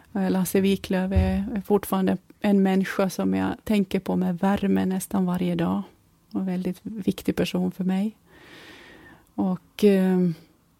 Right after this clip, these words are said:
eh, ja, så jag kom in. Ehm,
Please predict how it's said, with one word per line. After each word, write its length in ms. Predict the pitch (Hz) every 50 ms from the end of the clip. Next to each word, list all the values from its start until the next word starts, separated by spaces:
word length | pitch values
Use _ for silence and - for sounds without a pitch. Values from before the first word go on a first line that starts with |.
| _ _ _ - - - - - - - - - _ _ _ _ -
eh, 420 | 208 214 208 202 180 175 185 196 185 175 - _ _ -
ja, 240 | 214 208 220 277
så 160 | 294 - - 269
jag 180 | 262 254 -
kom 180 | - 262 233 214
in. 240 | 214 247 302 294 - _ _ _ _ _ _ _ _ _ _ _ _ _ _ _ - - - - - - _ _ -
Ehm, 440 | 220 202 202 196 196 202 214 208